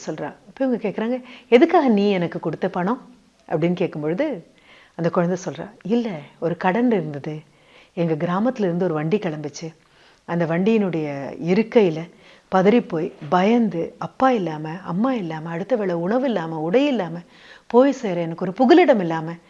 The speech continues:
அந்த இருக்கையின் அடியில பதுங்கி கிடந்த எனக்கு அந்த டிக்கெட் பரிசோதகர் வந்தபோது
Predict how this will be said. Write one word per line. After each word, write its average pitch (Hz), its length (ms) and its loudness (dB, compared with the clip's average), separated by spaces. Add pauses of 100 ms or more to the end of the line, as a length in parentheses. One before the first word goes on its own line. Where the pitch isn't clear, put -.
(260)
அந்த 185 160 2
இருக்கையின் 247 380 4
அடியில 175 520 -2
பதுங்கி 226 340 2
கிடந்த 170 300 -4
எனக்கு 160 460 -6 (480)
அந்த 170 300 0
டிக்கெட் - 300 -2
பரிசோதகர் 175 540 0
வந்தபோது 170 580 -6